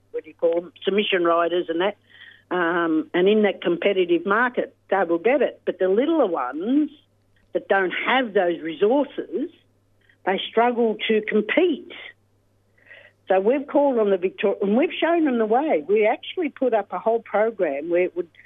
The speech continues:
cost the government very little. But anyways, but in the interim, we've put up a budget bid for Dandenong infrastructure,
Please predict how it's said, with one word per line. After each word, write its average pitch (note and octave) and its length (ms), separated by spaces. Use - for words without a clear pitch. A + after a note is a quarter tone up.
cost C4 260
the G#3+ 80
government G3+ 440
very G3+ 300
little. G#3 420
But G#3+ 120
anyways, G#3+ 540
but G#3+ 140
in D4 160
the C#4+ 160
interim, G3 380
we've F3 180
put G#3+ 180
up G3+ 140
a F#3 80
budget F3 420
bid E3+ 260
for D#3 100
Dandenong F3 760
infrastructure, G#3+ 920